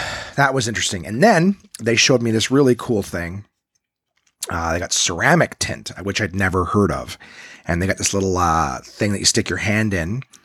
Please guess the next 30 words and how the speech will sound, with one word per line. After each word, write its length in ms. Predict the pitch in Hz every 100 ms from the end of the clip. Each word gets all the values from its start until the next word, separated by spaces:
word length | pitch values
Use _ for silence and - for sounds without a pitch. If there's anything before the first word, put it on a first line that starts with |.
| _ -
and 80 | 90
there's 140 | 87
a 40 | 82
halogen 460 | 95 95 95 98
light. 200 | 92 90
I 20 | 85
believe 180 | 101
it's 140 | 104 -
a 40 |
halogen 340 | 87 76 80 71
light, 200 | 67 -
and 100 | 82
it 60 | -
basically 360 | 87 - -
shines 400 | 98 - 98 92
through 200 | - 95
regular 420 | 87 90 113 120
tinting, 500 | 139 151 156 185 220 - - _ - - -
and 120 | 101
you 60 | 107
can 80 | 107
feel 240 | 113 107
that 100 | 98
there's 180 | 98 95
a 80 | 98
very 520 | 90 98 101 101 104
slight 540 | - - - 92 90
reduction 640 | 95 90 85 85 - 90 76
in 120 | 80
temperature. 600 | - 73 - 131 - 202